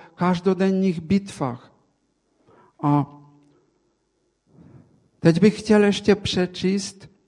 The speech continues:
je jedna taková věta, která je zapsána v knize Píseň písní. A tam je řečeno: „Schytejte lišky,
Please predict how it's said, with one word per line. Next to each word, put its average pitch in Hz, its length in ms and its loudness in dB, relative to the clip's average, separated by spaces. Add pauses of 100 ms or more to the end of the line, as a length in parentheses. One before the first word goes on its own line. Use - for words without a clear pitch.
(1400)
je 151 140 2
jedna 175 300 4
taková 175 420 -2
věta, 156 720 -10 (360)
která 156 340 2
je 151 140 2
zapsána 160 580 2
v 160 100 -6
knize 165 420 0
Píseň 180 520 -4
písní. 156 600 -12 (800)
A 131 100 -6
tam 170 240 2
je 180 140 4
řečeno: 165 840 0 (720)
„Schytejte 226 840 2
lišky, 165 760 -2